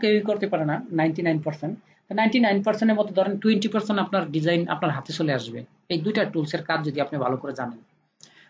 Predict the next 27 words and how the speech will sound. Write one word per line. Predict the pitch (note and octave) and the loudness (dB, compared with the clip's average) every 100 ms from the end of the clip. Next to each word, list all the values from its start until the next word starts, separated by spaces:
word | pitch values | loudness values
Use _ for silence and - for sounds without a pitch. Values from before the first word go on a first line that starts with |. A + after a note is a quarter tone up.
| _ | _
তাহলে | F#3 F#3+ A3+ A#3 - - | 0 2 2 -2 -6 -6
আশা | F3 G3+ | -2 0
করি | G#3+ G#3 | 0 0
আপনারা | G#3 G3+ G3+ | 2 2 2
কাজগুলো | F3+ E3 F#3 F#3+ F#3+ | 2 0 -2 -2 -2
practice | D#3 - D#3 | -4 -4 -6
করবেন | F3 E3 F#3+ | -4 -2 0
আর | E3 | 2
আগের | D#3+ E3+ F3 | 2 0 -2
ভিডিওটা | F3+ F3 F3+ | -2 -2 -2
দেখে | E3 D3+ D#3 D#3 | 0 0 2 2
নিবেন, | F3 B3 - _ _ _ | 2 0 -4 _ _ _
দেখে | E3+ E3+ | -4 -2
নিয়ে | F#3+ G#3+ B3 | -2 -2 -2
এই | A3 | 0
ভিডিওটা, | A3 A3 A3+ A3+ C4+ - _ _ _ | 0 2 0 0 0 -4 _ _ _
আহ, | E3 C#3 | -2 0
দেখবেন, | D3 C3+ B2 B2+ C#3+ | -2 -4 -10 -10 -6
তাহলে | E3+ F#3+ A#3 - | 0 2 2 -2
আশা | E3 F#3+ | -4 0
করি | A3 | 0
আরো | - F3 | 2 2
ভালো | E3 D3 F#3 | 4 2 2
বুঝতে | G#3+ - C#3+ | 0 -2 -2
পারবেন। | C3+ B2+ B2+ | -2 -4 -6
আমি | E3+ G3 | -4 0
কিন্তু | A3 A3 | 0 0